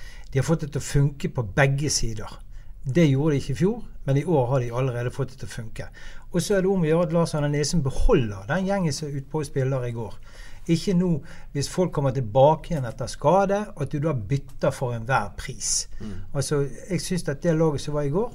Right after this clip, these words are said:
Speaker 1: det er førsteoppstillingen. Basta.
Speaker 2: Jeg holdt på å si, du har opplevd som sportsjournalist, og siden du har fulgt Brann i mange år, veldig mange forskjellige trenere og trenertyper. Hvordan vil du vurdere Lars Arne Nilsen?
Speaker 1: Jeg vet for lite om han, men han ser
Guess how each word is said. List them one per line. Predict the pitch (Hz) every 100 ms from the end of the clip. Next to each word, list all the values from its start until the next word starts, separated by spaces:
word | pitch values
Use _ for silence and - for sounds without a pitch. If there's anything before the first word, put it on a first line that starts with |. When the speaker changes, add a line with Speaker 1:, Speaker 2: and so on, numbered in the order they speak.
| -
Speaker 1:
det | - 185
er | 160
førsteoppstillingen. | 135 131 127 160 - - 117 110 - - - -
Basta. | 127 123 127 - -
Speaker 2:
Jeg | 202
holdt | 185 175
på |
å | 156
si, | 170
du | 160 160
har | 160
opplevd | 135 - 127 101 90 - -
som | - 185
sportsjournalist, | - 120 95 90 90
og | 120 110 98 - -
siden | - 110
du | 104
har | 95
fulgt | 123 104
Brann | 104 101 92 - -
i |
mange | 95 107
år, | 101 92 - - - -
veldig | 113 120 131 113
mange | 98 98
forskjellige | 98 95 92 87
trenere | 90 90 87
og | 80 90
trenertyper. | 87 95 95 90 78 - - - -
Hvordan | 135 120
vil | 117
du | 120
vurdere | 117 113 117 95 95
Lars | 92
Arne | 101 98
Nilsen? | 92 92 - 92 - - - - - - - - - - - -
Speaker 1:
Jeg | 165 147
vet | 196 180
for | 160
lite | 156 160 165
om | 151 143 131
han, | 120
men | 123 131 131
han | 156
ser | - 185